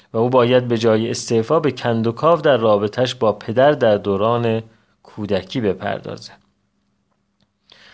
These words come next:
روانشناس لیبرالیسم هر نوع فداکاری و جانبازی برای آرمان‌های اجتماعی رو با برچسب مازوخیسم بی‌ارزش می‌کنه.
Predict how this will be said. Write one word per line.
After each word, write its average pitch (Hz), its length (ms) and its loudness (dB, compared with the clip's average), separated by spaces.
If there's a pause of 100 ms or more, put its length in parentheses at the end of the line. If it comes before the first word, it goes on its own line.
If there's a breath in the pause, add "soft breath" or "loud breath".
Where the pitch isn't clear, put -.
(480 loud breath)
روانشناس 170 840 2
لیبرالیسم 151 920 2
هر 160 240 2
نوع 175 260 2
فداکاری 135 800 2
و 143 140 4
جانبازی 117 680 2
برای 123 360 4
آرمان‌های 110 760 2
اجتماعی 113 600 0
رو 151 120 2
با 113 180 4
برچسب 104 760 0
مازوخیسم 120 1040 -2
بی‌ارزش 104 680 -2
می‌کنه. - 380 -18